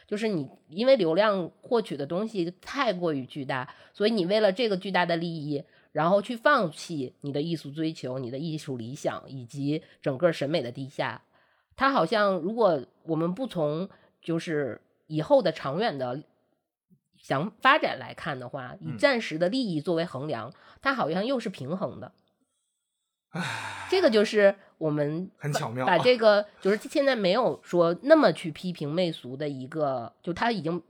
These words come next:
Speaker 1: 我，我觉得也不是没有去批评，是因为现在很少有艺术，艺术批评的这种专门的艺术批评的人去现在做，
Speaker 2: 嗯。
Speaker 1: 做这件事情了。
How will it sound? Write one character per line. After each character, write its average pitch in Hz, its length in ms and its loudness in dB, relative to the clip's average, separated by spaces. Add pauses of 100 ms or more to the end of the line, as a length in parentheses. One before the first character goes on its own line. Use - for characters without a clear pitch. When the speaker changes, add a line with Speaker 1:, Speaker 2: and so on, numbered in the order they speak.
Speaker 1:
我， 175 180 -6 (840)
我 165 200 0
觉 165 140 0
得 208 80 6
也 175 100 0
不 147 140 -8
是 208 120 -2
没 160 160 -2
有 165 140 -2
去 135 100 -14
批 143 120 -12
评， 127 180 -10 (220)
是 233 120 -6
因 220 60 2
为 226 80 2
现 247 100 -2
在 247 140 2
很 170 180 -4
少 202 140 0
有 175 100 2
艺 190 160 -4
术， 175 160 -8 (360)
艺 226 100 -2
术 190 100 -4
批 240 200 -8
评 151 200 -6
的 143 120 -2
这 165 120 -6
种 127 280 -6
专 285 200 4
门 233 200 0
的 147 60 -4
艺 147 120 -6
术 135 100 -12
批 135 160 -14
评 143 180 -10
的 139 100 -4
人 117 240 -8
去 170 180 -12
现 175 220 -6
在 180 160 -2
做， 190 140 -4
Speaker 2:
嗯。 190 100 -10
Speaker 1:
做 262 180 -2
这 147 80 -6
件 120 180 -8
事 120 220 -10
情 110 160 -14
了。 - 100 -20